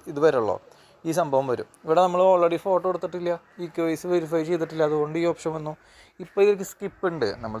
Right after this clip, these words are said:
തൽക്കാലത്തേക്ക് സ്കിപ്പ് കൊടുത്ത് പലരും ചെയ്തിരുന്നു. പക്ഷേ ഈ മാസമൊക്കെ കഴിയുമ്പോൾ മിക്കത് അത് എടുത്ത് കളയും. സ്കിപ്പ് ഉണ്ടാവില്ല, പ്രൊസീഡ് മാത്രമേ ഉണ്ടാവുള്ളൂ. അപ്പോൾ നമുക്ക് ബുദ്ധിമുട്ടാവില്ലേ? അപ്പോൾ നിങ്ങൾ എന്ത് ചെയ്യുക? സ്കിപ്പ് പ്രൊസീഡ് ക്ലിക്ക് ചെയ്യുക. അപ്പോൾ ഒരു പറയും ഫേസ് ക്യാപ്ചറും ഇ കെ വൈ സി ഒക്കെ എടുക്കാനായിട്ട് പറയും.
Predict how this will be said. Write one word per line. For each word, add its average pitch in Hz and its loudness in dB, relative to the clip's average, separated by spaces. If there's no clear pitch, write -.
തൽക്കാലത്തേക്ക് 127 2
സ്കിപ്പ് 143 -12
കൊടുത്ത് 147 -2
പലരും 143 -4
ചെയ്തിരുന്നു. 127 -4
പക്ഷേ 139 0
ഈ 139 -4
മാസമൊക്കെ 147 -2
കഴിയുമ്പോൾ 135 2
മിക്കത് 131 -4
അത് 139 0
എടുത്ത് 131 -8
കളയും. 107 0
സ്കിപ്പ് - -8
ഉണ്ടാവില്ല, 120 2
പ്രൊസീഡ് 123 -4
മാത്രമേ 127 -2
ഉണ്ടാവുള്ളൂ. 101 2
അപ്പോൾ 135 0
നമുക്ക് 156 0
ബുദ്ധിമുട്ടാവില്ലേ? 147 2
അപ്പോൾ 233 -14
നിങ്ങൾ 175 -4
എന്ത് 139 -8
ചെയ്യുക? 123 -4
സ്കിപ്പ് - -8
പ്രൊസീഡ് 135 -2
ക്ലിക്ക് 147 -8
ചെയ്യുക. - -10
അപ്പോൾ 180 -6
ഒരു 160 0
പറയും 143 -2
ഫേസ് 131 -2
ക്യാപ്ചറും 127 -2
ഇ - -8
കെ 131 -2
വൈ 117 -4
സി 123 -8
ഒക്കെ 139 -6
എടുക്കാനായിട്ട് 107 -6
പറയും. - -4